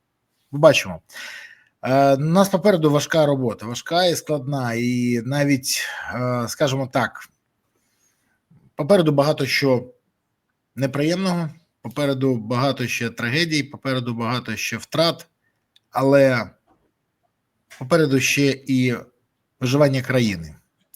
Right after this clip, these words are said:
І ми повинні все перемогти і подолати всі труднощі. Бо це питання саме виживання країни. Або ми переможемо і виживемо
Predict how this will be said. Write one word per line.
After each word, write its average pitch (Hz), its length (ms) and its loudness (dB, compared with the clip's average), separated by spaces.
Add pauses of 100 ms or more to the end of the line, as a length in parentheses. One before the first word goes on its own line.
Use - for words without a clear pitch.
(380)
І 123 80 -4
ми 147 140 0
повинні 151 340 2
все 131 480 2 (640)
перемогти 143 560 0 (260)
і 139 80 -6
подолати 135 600 2
всі 131 280 -4
труднощі. 107 600 -6 (720)
Бо 135 160 4
це 202 200 2
питання 156 520 0
саме 139 260 -4
виживання 127 500 0
країни. 101 480 -4 (480)
Або 131 340 4
ми 135 400 2 (460)
переможемо 123 720 2
і 123 80 -2
виживемо 170 600 -2